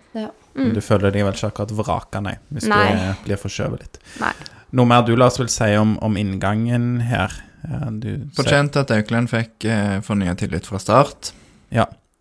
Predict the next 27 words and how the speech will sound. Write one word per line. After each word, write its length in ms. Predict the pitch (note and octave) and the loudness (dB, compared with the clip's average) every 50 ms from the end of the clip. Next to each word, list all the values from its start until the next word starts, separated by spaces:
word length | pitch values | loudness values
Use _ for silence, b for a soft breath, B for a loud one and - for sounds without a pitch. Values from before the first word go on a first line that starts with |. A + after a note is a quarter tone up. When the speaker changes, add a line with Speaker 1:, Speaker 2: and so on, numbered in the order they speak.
| _ - - | _ -8 -8
Speaker 2:
et 180 | A#2 - - - | -8 -6 -2 -2
av 100 | G#2+ G2+ | -2 0
de 240 | G#2 G#2 G2 G2 G#2 | 0 0 0 0 -2
få, 600 | - - - G#2 G2+ G2 G2 G2+ G#2 G#2 G#2 G2+ G#2 | -4 -4 -2 0 0 2 2 2 2 2 2 0 0
eh, 40 | |
friske 380 | G#2 - G#2 G2+ - - - G2+ | -2 -2 -4 -4 -4 -6 -6 -6
pustene, 640 | - A2 G#2 - - - _ - A2+ G#2 G#2 A2 - B2+ | -4 -4 -4 -4 -6 -8 _ -2 0 0 0 -2 -2 -4
eh, 360 | A2 G#2+ G#2 G#2 G#2 G#2+ G#2+ - _ - - _ b b b b b b - | -4 -2 -2 -2 -2 -2 -4 -6 _ -20 -20 _ b b b b b b -4
kanskje 240 | - G2+ - - G2+ | -4 -4 -2 -2 -2
det 100 | F#2 F#2+ F#2+ F#2 | 0 0 0 0
eneste 280 | G2 A2 - - - A#2+ | 0 -2 -2 -2 -4 -4
etter 160 | - - G2+ | -4 -4 -4
Strømsgodset-kampen, 920 | - G#2 G#2 A2 - - A#2+ - - A#2 - A2+ A2+ A2+ - - G#2+ G#2 - - - | -2 -2 -2 -2 -2 -4 -4 -4 -2 -2 -2 -2 -2 -2 -4 -6 -8 -8 -10 -12 -10
så 420 | - - - A2 G2+ A2 A#2 A2+ G#2+ - - | -8 -6 -4 -4 -4 -6 -6 -8 -10 -10 -8
ja. 120 | B2+ B2 G#3+ - _ B B B B B B B B B B B B B B B B B B B _ _ _ _ _ _ _ _ _ _ _ - | -8 -8 -10 -12 _ B B B B B B B B B B B B B B B B B B B _ _ _ _ _ _ _ _ _ _ _ 0
Eh, 440 | C3 A#2+ A#2+ A#2 A#2 A#2 A#2 A#2+ A#2+ | 2 4 6 6 6 6 6 6 4
ja, 160 | A2 G2 - G#2+ A2 | 4 2 2 0 0
men 180 | C3+ C3 B2+ - | 2 2 2 2
vi 160 | C#3 D3+ D#3 D3+ D#3 | 4 4 6 6 4
kjører 320 | D#3 - D#3+ B2 A#2+ C3+ D3 | 4 6 6 6 6 6 4
litt 160 | C#3+ - - C3+ | 2 0 2 2
inn 140 | B2+ C3 C3 | 2 4 4
i, 140 | C3 C3 B2+ | 4 4 4
eh, 380 | B2 A#2+ A#2 A2+ A2+ A2 G#2 G#2+ | 4 6 6 6 6 6 4 2
første 320 | - A#2+ A2 - - A#2 A2 | 0 -2 -6 -4 -2 0 2
omgangen, 540 | A2 A#2+ B2+ C3 C3+ C3 C3 B2 A#2+ A#2 | 4 4 6 6 6 4 4 4 4 4
eh, 320 | A2+ A2 A2 G#2+ G#2 G2+ | 4 4 4 4 2 0